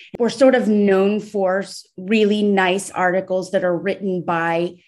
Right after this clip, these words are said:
experts within the industry. So, for example, there's a piece by, um, I hope I'm gi-, saying her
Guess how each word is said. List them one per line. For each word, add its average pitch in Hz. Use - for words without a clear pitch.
experts 190
within 180
the 175
industry. 185
So, 208
for 226
example, 180
there's 185
a 165
piece 170
by, 170
um, 160
I 180
hope 196
I'm 175
gi-, 185
saying 180
her 180